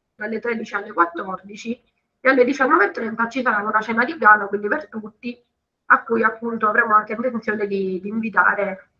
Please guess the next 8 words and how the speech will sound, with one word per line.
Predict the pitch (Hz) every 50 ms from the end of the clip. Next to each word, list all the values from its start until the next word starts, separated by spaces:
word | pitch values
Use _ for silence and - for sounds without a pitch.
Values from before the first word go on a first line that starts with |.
| _ _ _
alcune | - - 226 - - 254 247 233 220 220 220 214 226 - - - _ _
autorità | - 202 233 254 247 269 254 247 240 226 226 220 220 220
del | 214 214 226
luogo, | 226 214 208 196 202 220 226 208 208 208 208
quindi | 214 202 202 202
degli | 202 202 208 208
enti | 208 226 - 240 202
locali. | 202 202 196 185 190 196 196 196 196 202 -